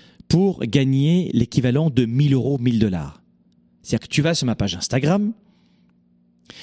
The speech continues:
tu regardes le post qui t'a écrit, qui, qui est écrit aujourd'hui. Alors évidemment, on est en direct aujourd'hui, donc, euh,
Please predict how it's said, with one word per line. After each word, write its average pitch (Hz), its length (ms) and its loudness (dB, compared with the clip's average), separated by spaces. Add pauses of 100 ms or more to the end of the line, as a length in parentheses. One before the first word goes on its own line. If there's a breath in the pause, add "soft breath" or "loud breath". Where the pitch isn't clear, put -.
(180 loud breath)
tu - 120 4
regardes 127 280 0
le 113 80 4
post 123 300 0
qui 104 100 -2
t'a 95 160 0
écrit, 87 520 -4
qui, 98 260 -8
qui - 100 -16
est - 80 -6
écrit 98 180 -6
aujourd'hui. 135 280 0
Alors 101 200 0
évidemment, 98 280 2
on 95 80 2
est 87 120 -2
en 85 80 0
direct 131 360 0
aujourd'hui, 87 260 -2
donc, - 240 -10
euh, - 80 -10